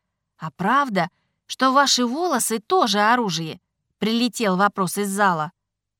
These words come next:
"Да". Я заставила свои волосы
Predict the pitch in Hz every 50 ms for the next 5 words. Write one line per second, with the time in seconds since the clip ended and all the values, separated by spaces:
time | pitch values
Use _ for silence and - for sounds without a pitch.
0 | _ - 175 170 190 190 170 139 147 185 _ _ _ _ _ _ _ _ _ _
1 | _ _ _ - 175 180 214 233 214 214 220 196 - 247 247 240 233 226 220 208
2 | - 202 208 214 220 214 208 247 285 285 269 247 - - - 233 226